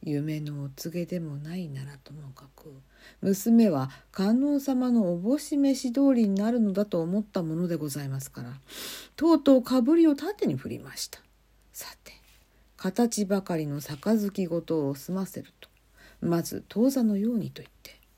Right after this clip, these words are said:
塔の奥から出してきてくれたのが、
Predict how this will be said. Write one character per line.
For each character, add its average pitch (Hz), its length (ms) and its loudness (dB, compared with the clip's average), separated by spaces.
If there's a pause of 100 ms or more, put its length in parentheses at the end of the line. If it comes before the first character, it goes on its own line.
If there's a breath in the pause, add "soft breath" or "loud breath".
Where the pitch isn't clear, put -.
(520 soft breath)
塔 294 220 2
の 233 160 6
奥 254 160 0
か 214 140 2
ら 202 80 4
出 247 160 2
し 262 80 -10
て 185 120 -2
き - 60 -20
て 156 140 -4
く 170 120 -6
れ 190 100 0
た 185 120 -4
の 151 100 -6
が、 143 220 -8